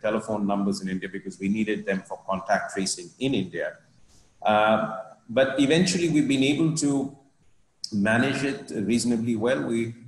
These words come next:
it took us some time to get our systems in shape. There were always, um,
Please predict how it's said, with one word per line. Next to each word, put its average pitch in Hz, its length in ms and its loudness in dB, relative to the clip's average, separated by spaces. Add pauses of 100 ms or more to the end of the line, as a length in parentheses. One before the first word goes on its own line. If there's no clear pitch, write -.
it - 160 -8
took 135 180 -4
us 120 160 4
some 110 180 0
time 120 300 2
to 113 80 -2
get 113 160 2
our 98 100 2
systems 113 600 0
in 98 100 2
shape. 120 420 -4 (380)
There 107 380 2
were 101 360 4 (260)
always, 110 640 2
um, 90 560 -2